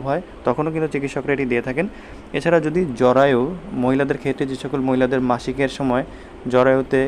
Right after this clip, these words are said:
যে সকল ব্যথা হয়ে থাকে, তখনও কিন্তু এই ভিসরাল ট্যাবলেটটি কাজ করে থাকে। এছাড়া যদি জরায়ুর মাংসপেশির খিঁচুনিজনিত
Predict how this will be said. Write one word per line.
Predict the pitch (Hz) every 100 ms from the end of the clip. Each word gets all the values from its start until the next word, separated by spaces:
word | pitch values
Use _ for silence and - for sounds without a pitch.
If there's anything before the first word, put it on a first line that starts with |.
| 139
যে | 131
সকল | - 131 135 127 -
ব্যথা | 120 139 139 - - -
হয়ে | 135 127
থাকে, | 117 117 165 - - -
তখনও | 131 165 180
কিন্তু | 160 131 156 -
এই | - 123
ভিসরাল | 123 123 147
ট্যাবলেটটি | 143 131 131 180 - - - -
কাজ | 131 -
করে | 113
থাকে। | 104 92 98 - - -
এছাড়া | 131 160
যদি | 160 160 151
জরায়ুর | 127 135 139 151
মাংসপেশির | 135 127 143 147 131 147 - -
খিঁচুনিজনিত | 139 147 151 143 131